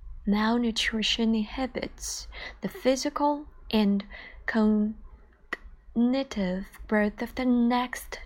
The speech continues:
generation. So,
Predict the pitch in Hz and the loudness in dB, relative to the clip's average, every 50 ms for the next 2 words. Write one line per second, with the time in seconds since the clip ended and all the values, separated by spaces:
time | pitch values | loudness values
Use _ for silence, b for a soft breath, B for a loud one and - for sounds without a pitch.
0 | - - - 254 254 254 262 254 254 220 196 - - - - 262 - - - - | -6 -4 -2 -2 0 0 0 0 0 0 -2 -4 -4 -6 -8 -10 -14 -16 -20 -20
1 | - - - - - - - - - - - - - - - - - - - - | -20 -18 -18 -18 -18 -20 -20 -20 -20 -20 -20 -20 -20 -20 -18 -18 -18 -18 -18 -18
2 | - - - - - - - - - - - - - - - 247 196 170 175 190 | -20 -20 -20 -20 -18 -18 -18 -16 -16 -16 -14 -12 -8 -2 0 0 0 0 -2 -6